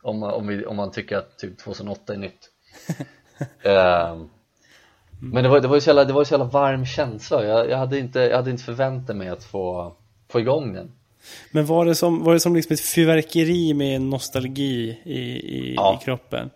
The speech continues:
Speaker 1: Ja, men du vet, man blir lite så här varm och man blir lite, man blir lite känslosam på något
Speaker 2: Mhm.
Speaker 1: sätt.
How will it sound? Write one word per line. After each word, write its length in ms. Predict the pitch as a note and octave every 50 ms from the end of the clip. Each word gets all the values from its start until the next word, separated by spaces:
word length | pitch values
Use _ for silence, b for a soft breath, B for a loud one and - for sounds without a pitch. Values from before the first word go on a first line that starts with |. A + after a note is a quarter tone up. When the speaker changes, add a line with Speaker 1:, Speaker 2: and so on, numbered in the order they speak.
| _ _ _ _ _ _ _ _ _ -
Speaker 1:
Ja, 300 | - B2+ B2+ B2+ B2 B2
men 100 | B2 B2
du 60 | A2+
vet, 160 | A#2 A#2+ A#2+ -
man 120 | C3 B2
blir 100 | B2 B2+
lite 160 | B2 B2 A#2+ A#2+
så 100 | C3 A#2+
här 60 | A2+
varm 440 | B2 C3+ C3 C3 B2 A#2+ A#2 A2+ A2+
och 60 | A2+
man 160 | A2+ A2+ A2+
blir 160 | A2+ A#2 A#2 A#2
lite, 260 | A2+ A2+ A#2+ A2 -
man 140 | A2+ A#2 A#2
blir 100 | A#2+ B2+
lite 240 | C3 C3+ C3 C3 B2
känslosam 960 | B2+ - - E3+ C#3 A2+ G#2+ G#2 - - A#2+ A#2+ - - G3 E3+ A#2+ F#2+ F2 -
på 100 | - -
något 120 | C3 C3+ C3+
Speaker 2:
Mhm. 140 | D3+ E3+
Speaker 1:
sätt. 220 | F3 - - -